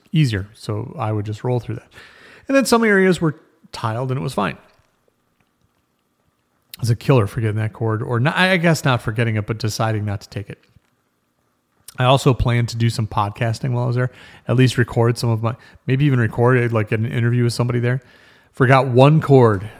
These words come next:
couldn't do any podcasting, one effing cord. And I, the reason I forgot it was 'cause I would normally take two,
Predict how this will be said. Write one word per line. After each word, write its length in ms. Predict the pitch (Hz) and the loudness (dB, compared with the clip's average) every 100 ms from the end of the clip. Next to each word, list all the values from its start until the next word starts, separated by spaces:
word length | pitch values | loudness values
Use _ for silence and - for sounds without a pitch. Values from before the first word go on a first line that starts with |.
| - _ | -20 _
couldn't 340 | - 123 113 127 | -6 -4 -4 -6
do 200 | 120 117 | -6 -4
any 180 | 117 117 | -2 -4
podcasting, 680 | - 104 101 - 104 - - | -2 -6 -6 -10 -14 -14 -14
one 400 | 107 123 139 143 - | -4 -2 0 -2 -4
effing 300 | 113 120 107 | -4 -4 -6
cord. 440 | - 101 101 101 - _ _ _ | -6 -8 -8 -12 -20 _ _ _
And 200 | 120 113 | -2 -2
I, 180 | 110 117 | -2 -2
the 160 | 127 | 0
reason 240 | 113 131 143 | 4 4 4
I 40 | |
forgot 360 | 139 135 117 110 | 0 2 2 4
it 80 | 110 | 2
was 280 | 104 - - - | -4 -8 -16 -6
'cause 200 | 113 107 | -4 -2
I 80 | 101 | -4
would 220 | 107 107 | -4 -2
normally 260 | 113 127 120 | 0 2 2
take 260 | 117 104 - | 0 -6 -6
two, 420 | 151 147 135 | -2 2 2